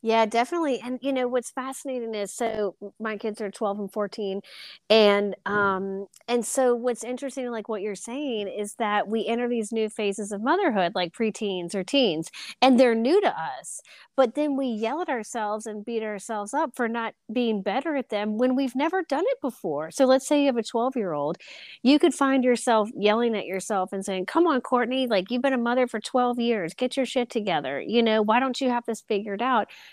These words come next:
But you have to give yourself grace, and you have to say that, "Yes, I've been a mother for twelve years, but I've only been a mother to a twelve-year-old for a matter of days."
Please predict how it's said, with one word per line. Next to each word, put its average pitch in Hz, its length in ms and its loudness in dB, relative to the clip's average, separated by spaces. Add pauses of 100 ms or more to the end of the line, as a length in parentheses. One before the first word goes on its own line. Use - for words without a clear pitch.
(120)
But 269 120 6
you 269 120 6
have 262 200 2
to 277 100 -4
give 240 280 -4
yourself 220 640 -4
grace, 311 500 -2
and 214 120 -2
you 220 100 -2
have 214 160 -8
to 208 120 -6
say 214 320 0
that, 196 220 0 (240)
"Yes, 262 340 6
I've 269 120 2
been 233 140 0
a 214 40 -2
mother 185 340 -2
for 202 160 -6
twelve 170 360 -2
years, 160 340 -2 (240)
but 262 80 8
I've 254 160 6
only 320 260 2
been 262 180 0
a 254 60 -2
mother 226 340 -2
to 233 160 -4
a 196 60 -2
twelve-year-old 196 1040 -2
for 233 160 2
a 208 40 2
matter 254 360 0
of 151 160 -2
days." - 960 0